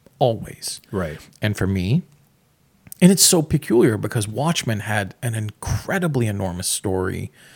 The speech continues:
Speaker 1: that people believed there was no way you could do it in less than many, many hours.
Speaker 2: Right.
Speaker 1: And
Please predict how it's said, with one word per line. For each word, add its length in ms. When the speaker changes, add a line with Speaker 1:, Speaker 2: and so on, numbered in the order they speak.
Speaker 1:
that 160
people 280
believed 420
there 100
was 220
no 240
way 180
you 140
could 180
do 200
it 200
in 260
less 260
than 320
many, 360
many 260
hours. 480
Speaker 2:
Right. 240
Speaker 1:
And 320